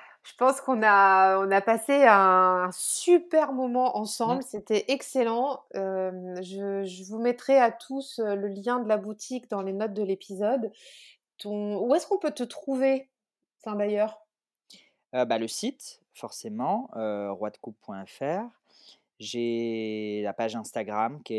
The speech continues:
Speaker 2: est mon canal de communication, heu, principal, c'est vrai, heu, c'est vrai que Instagram est quand même le plus dynamique. Heu, j'ai aussi une page Facebook qui est moins dynamique, voilà,
Speaker 1: <laughs>
Speaker 2: mais, heu, aussi sur Facebook.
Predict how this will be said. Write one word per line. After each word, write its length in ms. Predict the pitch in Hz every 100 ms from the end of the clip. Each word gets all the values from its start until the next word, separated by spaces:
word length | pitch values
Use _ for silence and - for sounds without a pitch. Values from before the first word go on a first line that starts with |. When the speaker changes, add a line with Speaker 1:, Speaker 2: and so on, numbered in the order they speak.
| 104
Speaker 2:
est 40 |
mon 840 | 101 107 107 104 101 98 98 98 95 _
canal 420 | 107 104 107 113
de 80 | 107
communication, 1000 | - 101 101 98 104 95 - 101 98 95
heu, 380 | 90 90 90 90
principal, 680 | - 98 - 101 - 98 107 _ _ _
c'est 180 | -
vrai, 300 | 90 87 82 _ _ -
heu, 160 | 87 85
c'est 160 | 90
vrai 160 | 85 90
que 140 | -
Instagram 680 | 87 90 - 95 85 90 92
est 160 | 82 80
quand 120 | 92 90
même 260 | 90 87
le 240 | 87 92 107
plus 360 | _ - 104
dynamique. 680 | 101 98 95 90 90 _ - _ _ _ _ _ _ _ _ _ _ -
Heu, 140 | 107
j'ai 160 | 110 127
aussi 260 | 127 - 165
une 80 | 160
page 220 | 147 -
Facebook 360 | 151 135 110 -
qui 100 | 120
est 20 |
moins 220 | 117 120
dynamique, 680 | 123 143 135 104 107 - _ _
voilà, 260 | 92 90 - _ -
Speaker 1:
<laughs> 80 | 175
Speaker 2:
mais, 440 | 87 90 87 85 87 92 _ _ _ _ _ -
heu, 500 | 98 92 92 92 90
aussi 240 | 107 - 113
sur 200 | - 104
Facebook. 340 | 104 95 _